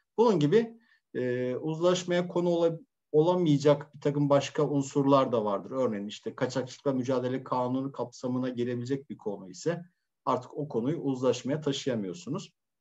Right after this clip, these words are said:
Dediğim gibi bu konu uzlaşma opsiyonel bir seçenek. Ee, gidebilirsiniz, gitmeyebilirsiniz ama itiraz zorunlu bir süreç. Eğer sonunda yargıya veya hak arama yollarını kullanmak istiyorsanız.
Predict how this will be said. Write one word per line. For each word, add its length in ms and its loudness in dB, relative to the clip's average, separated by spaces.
Dediğim 200 6
gibi 120 2
bu 140 -4
konu 240 2
uzlaşma 680 0
opsiyonel 720 2
bir 60 -6
seçenek. 680 -6
Ee, 60 -6
gidebilirsiniz, 680 0
gitmeyebilirsiniz 1120 -2
ama 460 4
itiraz 520 0
zorunlu 440 4
bir 60 -2
süreç. 360 -8
Eğer 300 2
sonunda 480 0
yargıya 840 2
veya 220 2
hak 240 2
arama 260 2
yollarını 400 0
kullanmak 480 -2
istiyorsanız. 680 -10